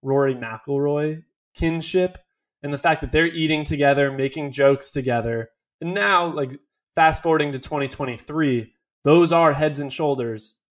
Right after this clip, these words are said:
the two best golfers in the world. And so I think it, it does add some context to their relationship, as we're about to watch, hopefully, an epic year of those two battling head to head,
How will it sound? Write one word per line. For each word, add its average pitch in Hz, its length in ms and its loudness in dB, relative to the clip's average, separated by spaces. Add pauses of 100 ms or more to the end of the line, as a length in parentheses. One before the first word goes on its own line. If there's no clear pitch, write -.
the 151 80 -6
two 170 180 0
best 147 260 2
golfers 127 420 0
in 123 60 -12
the 117 80 -10
world. 117 460 -6 (320)
And 143 80 -14
so 185 80 6
I - 20 6
think 208 340 0
it, 196 200 4
it 160 160 -8
does 165 340 2
add 147 240 4
some 135 160 -10
context 131 600 -4
to 131 80 -8
their 139 180 2
relationship, 127 680 -2
as 127 160 -2
we're 156 160 2
about 151 260 4
to 147 80 -6
watch, 139 420 0 (360)
hopefully, 143 600 2
an 143 140 -4
epic 156 340 -2
year 147 260 2
of 120 80 -4
those 135 220 0
two 135 160 -8
battling 123 460 -2
head 123 200 -6
to 123 80 -4
head, 123 380 0